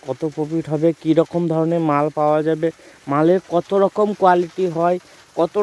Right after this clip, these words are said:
টাকা ফাঁসালে ব্যবসাটা করতে পারবে, সেখানে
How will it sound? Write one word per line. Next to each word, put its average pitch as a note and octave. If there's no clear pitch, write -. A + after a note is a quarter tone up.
টাকা G#3
ফাঁসালে G3
ব্যবসাটা E3+
করতে D#3+
পারবে, E3+
সেখানে G3